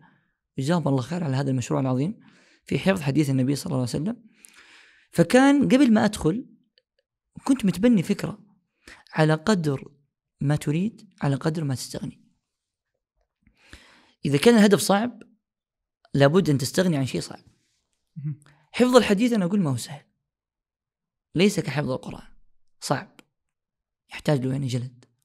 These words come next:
Speaker 1: ويحتاج له وقت ومراجعة. طيب، تستغني عن إيش يا وهيب؟ استغنيت عن السوشيال ميديا تمام، حتى الواتساب حذفته.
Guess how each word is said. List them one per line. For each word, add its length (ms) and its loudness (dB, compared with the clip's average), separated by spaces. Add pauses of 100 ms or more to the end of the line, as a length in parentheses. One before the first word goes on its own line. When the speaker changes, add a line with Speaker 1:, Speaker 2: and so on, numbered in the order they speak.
(100)
Speaker 1:
ويحتاج 300 -6
له 60 -2
وقت 360 -8 (280)
ومراجعة. 560 -4 (1160)
طيب، 440 0 (480)
تستغني 380 0
عن 140 2
إيش 240 -4 (240)
يا 60 -2
وهيب؟ 360 -4 (960)
استغنيت 480 -2
عن 80 0
السوشيال 340 -6
ميديا 220 -4
تمام، 340 -4 (440)
حتى 340 -4
الواتساب 500 -2
حذفته. 380 -10